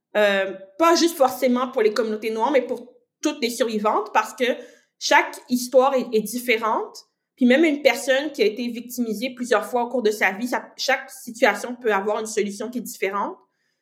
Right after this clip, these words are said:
Il y a des gens qui veulent passer par la justice réparatrice, puis ils trouvent beaucoup plus le sentiment de justice par rapport à ça. Euh, il y en a d'autres qui veulent faire autre chose. Comme moi, par exemple, j'ai, moi, ce que je fais en ce moment, comme d'écrire,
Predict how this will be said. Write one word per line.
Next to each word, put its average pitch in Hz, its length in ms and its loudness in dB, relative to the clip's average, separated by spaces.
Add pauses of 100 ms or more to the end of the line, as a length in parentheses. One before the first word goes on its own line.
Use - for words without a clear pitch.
Il 226 120 0
y - 20 4
a 247 40 4
des 247 60 2
gens 277 180 4
qui 285 100 -10
veulent 240 180 2
passer 226 320 0
par 226 160 -2
la 196 100 2
justice 226 300 -8
réparatrice, 226 720 -2
puis 202 340 -12
ils 214 60 -18
trouvent 208 260 -8
beaucoup 262 280 -6
plus 262 300 -2
le 214 60 -4
sentiment 214 400 -6
de 214 60 -8
justice 214 400 -10
par 202 160 0
rapport 196 260 -2
à 185 100 -4
ça. 220 320 -2 (520)
Euh, 202 240 4
il 196 60 2
y 208 40 2
en 220 100 0
a 220 60 2
d'autres 240 280 4
qui 254 120 -2
veulent 214 140 2
faire 208 260 0
autre 185 140 -6
chose. 262 320 4
Comme 220 160 2
moi, 294 120 4
par 247 100 4
exemple, 254 180 -2
j'ai, 247 220 -6
moi, 247 140 0
ce - 80 -6
que 247 80 2
je 247 100 -4
fais 254 80 -2
en 262 100 -2
ce 254 60 -14
moment, 233 360 0 (240)
comme 208 260 0
d'écrire, 233 580 -4